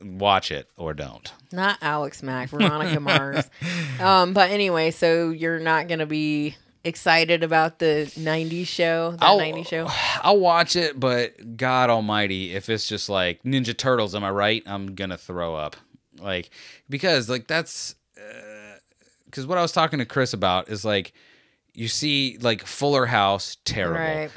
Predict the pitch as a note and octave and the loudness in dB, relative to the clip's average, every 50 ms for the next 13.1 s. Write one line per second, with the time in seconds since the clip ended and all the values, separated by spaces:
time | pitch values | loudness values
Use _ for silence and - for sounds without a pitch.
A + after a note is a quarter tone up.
0 | - _ - G#2+ G#2 - - - B2 B2 B2 B2 B2 A#2+ - - - - - - | -16 _ -4 -4 -2 -2 0 0 2 4 4 4 4 4 0 -4 -12 -8 -2 0
1 | A#2 A#2 A#2 - A#2 G2+ F2+ F2+ F2+ G2 G2 G2 G2+ F#2+ G2 F#2+ F#2 F#2 F2+ F#2 | 2 2 0 0 -4 -8 -8 -8 -6 -4 -2 -2 0 0 0 0 0 -2 -4 -6
2 | F#2 - F#2 - - F#2 F2+ F#2 F2 F#2+ F#2+ F#2 F#2 F2 F2+ F2+ F2+ E2 D#2+ E2+ | -6 -6 -6 -4 -4 -4 -4 -4 -6 -8 -8 -8 -8 -6 -6 -6 -6 -6 -8 -12
3 | E2+ E2 E2+ G2+ A2 D3 G3+ A3+ B3+ C4 A#3 B3 A#3 G#3 - - - _ _ - | -14 -6 -2 2 4 6 8 8 8 8 6 4 -4 -6 -10 -14 -16 _ _ -20
4 | - - - - - - - - - G3 A3 A3 A3+ G#3+ G3 D#3 - G3 G3 G#3+ | -20 -20 -20 -20 -20 -20 -20 -16 -2 2 4 6 6 6 4 0 0 0 0 0
5 | G3+ A3+ G#3+ G#3+ G#3+ A3 G#3+ A3 G#3 G3+ - G#3 F#3+ F#3+ F#3 F3 E3+ E3+ F3 E3+ | 2 0 0 2 2 0 0 0 -2 0 0 0 0 0 0 -4 -6 -4 -4 -2
6 | E3 E3+ D#3+ - E3+ D#3+ D#3+ D#3+ D#3 - D#3+ D3+ D3+ D3 D3 D3 D3+ D#3 D3+ D#3+ | -2 -2 -4 -2 -2 -4 -2 -4 -4 -2 -2 0 0 -2 -2 -2 -2 -2 -2 -4
7 | F3 F#3+ G3 F#3+ F#3 F#3 F3+ F3 E3+ D#3 C3 D3+ E3 D#3+ D#3 D3+ D#3 D3 C#3 C#3 | -6 -4 0 0 2 2 2 2 0 0 -2 -4 -4 -2 -2 -2 -2 -4 -4 -6
8 | C3+ _ _ _ _ - - - D#3 D3+ D3+ D3+ D3+ D#3 D3+ D3 C#3+ D3 C#3 D3 | -10 _ _ _ _ -20 -10 -4 0 0 2 2 0 0 -2 -2 -2 -2 -2 -2
9 | C#3+ C#3+ C#3 C3+ C3+ C3+ C#3+ D3 C#3+ D3 D3 C#3+ C#3+ D3+ D#3 D3+ D3 D#3 - - | -2 0 -2 -2 -4 -4 -4 -4 -4 -2 -4 -2 -2 -2 0 0 -2 -4 -4 -6
10 | E4 D#4 C#4+ C4 A#3 G3+ - - - C#4+ D4+ D4 B3+ G#3 - - E3+ - - - | -6 -4 -6 -6 -10 -10 -10 -8 -8 -6 -6 -6 -8 -12 -14 -18 -20 -14 -8 -6
11 | F4 E4 - - - - - - - - - _ _ _ _ _ _ _ _ _ | -6 -6 -6 -10 -14 -14 -12 -12 -14 -16 -18 _ _ _ _ _ _ _ _ _
12 | _ _ _ _ - B2 A#2+ A#2+ A#2+ A#2+ A#2 A#2 A#2 A2+ - - A#2+ A#2+ A2+ B3 | _ _ _ _ -10 -8 -4 -4 -2 -2 -2 -4 -6 -8 -6 -6 -4 0 4 6
13 | A#3 | 6